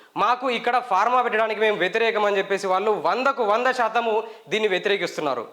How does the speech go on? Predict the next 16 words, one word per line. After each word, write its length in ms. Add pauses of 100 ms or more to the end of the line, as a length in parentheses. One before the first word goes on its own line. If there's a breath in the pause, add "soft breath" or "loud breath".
(240 loud breath)
అయితే 460 (260 loud breath)
దీన్ని 320
మనం 480
అనేక 360
కోణాల్లో 540 (100)
చూడాల్సి 300
ఉంటుంది. 340 (380 soft breath)
కొంతమంది 500
వాదన 360
ఏంటంటే 640 (220 loud breath)
వీళ్ళు 240
ఏదైతే 400
ఫార్మా 500
విలేజ్ 400
పెట్టాలనుకుంటున్నారో 1200 (340 loud breath)
అది 200